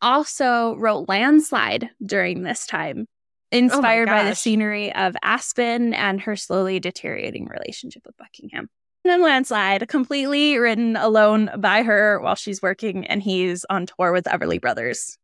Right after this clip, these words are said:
Speaker 2: That's insane. Truly.
Speaker 1: Yes. In late nineteen seventy-four, Keith Olsen played the Buckingham Nicks track Frozen Love for the drummer Mick, Mick Fleetwood, who had come to Sound City in California in search of a recording studio. Fleetwood remembered Buckingham's guitar work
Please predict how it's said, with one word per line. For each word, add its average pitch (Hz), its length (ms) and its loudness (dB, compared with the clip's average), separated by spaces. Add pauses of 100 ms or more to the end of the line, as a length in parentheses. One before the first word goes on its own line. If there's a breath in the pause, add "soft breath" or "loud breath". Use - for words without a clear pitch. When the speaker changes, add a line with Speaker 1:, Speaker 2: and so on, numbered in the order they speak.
(300)
Speaker 2:
That's - 440 -8
insane. 185 440 -12 (220)
Truly. 233 180 -4
Speaker 1:
Yes. - 500 -4 (180)
In 262 220 4
late - 520 -2
nineteen 247 400 0
seventy-four, 269 600 2
Keith 233 260 -4
Olsen 247 320 0
played 233 320 0
the 226 80 -4
Buckingham 214 480 -6
Nicks 226 240 -10
track 214 260 -6
Frozen 220 460 -6
Love 269 300 2
for 262 120 -6
the 233 80 -8
drummer 190 460 -4
Mick, 214 140 -4 (100)
Mick 294 300 4
Fleetwood, 208 800 0
who 339 80 4
had 311 180 4
come 320 220 4
to 339 80 2
Sound 269 340 0
City 254 220 0
in 226 80 -2
California 302 500 0
in 254 100 -4
search 226 220 -6
of - 80 -10
a - 40 -4
recording 320 420 -4
studio. 269 640 -2
Fleetwood 269 420 0
remembered 226 640 4
Buckingham's 220 560 -4
guitar 180 480 -2
work 302 360 0